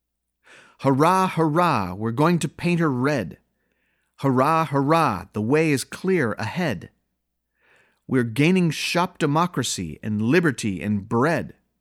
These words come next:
with one big industrial union." So much for the meeting.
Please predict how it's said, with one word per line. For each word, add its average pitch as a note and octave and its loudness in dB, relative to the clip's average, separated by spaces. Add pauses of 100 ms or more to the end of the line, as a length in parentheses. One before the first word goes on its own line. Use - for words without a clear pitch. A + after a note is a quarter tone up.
(540)
with F#2 -8
one E3 2
big D#3 2
industrial D#3 0
union." B2 0 (1800)
So - 2
much F#3 2
for F3 -2
the D3 0
meeting. C3 -2